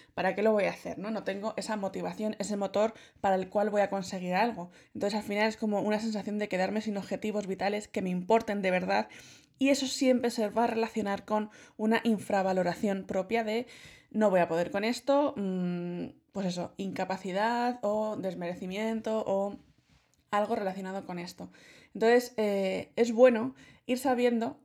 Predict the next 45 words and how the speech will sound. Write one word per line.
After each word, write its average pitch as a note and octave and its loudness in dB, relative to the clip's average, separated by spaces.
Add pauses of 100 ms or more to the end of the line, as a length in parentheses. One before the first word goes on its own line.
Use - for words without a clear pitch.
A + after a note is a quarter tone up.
que - 0
estas C4+ 0
pequeñas A#3 0
cosas G3+ -2
que G3 -4
nos F3+ 0
van B3 6
pasando A#3 2
y F#3+ -6
que - -4
les F#3 -2
vamos A3 0
quitando A3 0
importancia G3 -2
porque F3+ -6
show A3 -2
must G#3+ -2
go F3+ 2
on, G#3 0 (520)
ya G#3+ 2
sabemos, G3 0 (640)
son C4+ 6
las C4+ 4
que A#3 -2
van A#3 -2
haciendo A#3+ -2
que B3+ 0
una A#3+ 2
información A3+ -2 (260)
gota A#3 2
a F#3+ 0
gota G#3+ -2
vaya A3+ 2
cayendo G#3 -2
en G3+ -4
nosotros A3 -6
hasta G3+ -6
que G#3 -10 (100)
pueda G#3 0
derivar F#3+ -2
en F#3+ -4
algo G3 -2
muchísimo F#3 -6
más E3 -4
grande, C4 0